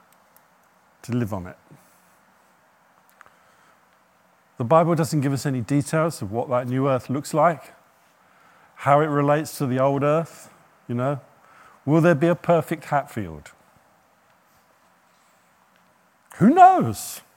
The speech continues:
And what does a perfect Hatfield look like anyway? These are all questions that we can ponder if we want to waste some time, 'cause there's no answers.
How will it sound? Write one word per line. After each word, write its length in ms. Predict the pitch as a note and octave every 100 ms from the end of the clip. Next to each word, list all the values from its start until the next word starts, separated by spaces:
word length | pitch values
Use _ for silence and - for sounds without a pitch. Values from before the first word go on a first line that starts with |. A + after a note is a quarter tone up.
| _ _ _ _ _ - _ _ _ _ -
And 160 | D3+
what 160 | F#3 B3
does 160 | G3+
a 60 | A3
perfect 500 | - A#3+ A3+ G3 F3+
Hatfield 440 | - - F3 E3
look 180 | D#3 F3
like 220 | C#3+ F#3 - _
anyway? 440 | G#3 G#3+ G2+ D2+ - _ _ _ _ _ _ _ - - _ _ _ - _ _ _ _ _ _ _ _ _ _ _ _ _ _ _ _
These 180 | G3+ G3
are 60 |
all 120 | A#3 G3
questions 560 | - A3+ - D#3 C3
that 140 | D#3+ D#3
we 180 | D3+
can 380 | C3+ C#3 B2 A#2+ - _ _ _ _ _
ponder 400 | D#3 F#3 C3 A2+
if 140 | G2+
we 80 | A#2+
want 180 | A#2 C3
to 40 |
waste 280 | A2 B2 -
some 160 | - G#2
time, 460 | - F#3+ C3+ D3+ - _ - - - _ - _ _ _
'cause 200 | D3+ A#2+
there's 160 | C3+
no 240 | D3+ C3 A2
answers. 520 | D#2+ - F2+ -